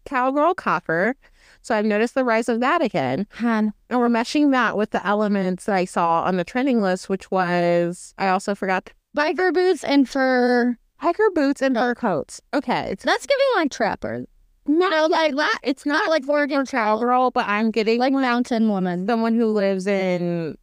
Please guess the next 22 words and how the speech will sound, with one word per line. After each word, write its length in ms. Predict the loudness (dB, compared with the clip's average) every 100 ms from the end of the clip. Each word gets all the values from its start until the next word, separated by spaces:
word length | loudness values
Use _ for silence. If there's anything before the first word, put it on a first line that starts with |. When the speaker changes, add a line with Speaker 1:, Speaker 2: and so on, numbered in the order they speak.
| _ _ -4
Speaker 1:
like, 280 | -4 -6 -12
Speaker 2:
Colorado. 640 | -6 -2 0 -2 -6 -12 -12 -8
Speaker 1:
like, 120 | -8 -2
Yellowstone 800 | 0 2 0 -2 -8 -8 -10 -8 -4
vibes. 560 | -4 -4 -10 -14 -20 _ -6
Like, 100 | -2
Speaker 2:
Yeah. 1500 | 0 2 2 0 0 0 0 0 0 0 0 -2 -2 -4 -6
Speaker 1:
Colorado. 840 | -2 0 0 0 0 2 2 0 -2 -8 -16 -4
Like, 300 | -2 -2 -4 -6
the 220 | -2 -2 -2
probably, 340 | -2 0 0
like, 180 | 0 -2
hot 280 | -2 -2 -2
rich 240 | -4 -2
girls 260 | -2 -2 0
there. 380 | 0 2 0 -2
Speaker 2:
Yeah. 220 | -2 0
Speaker 1:
They're, 240 | 0 0 0
they're 140 | -2
cold, 460 | -4 0 2 2 0 -2
but 160 | -4
they're, 500 | 0 0 2 0 -2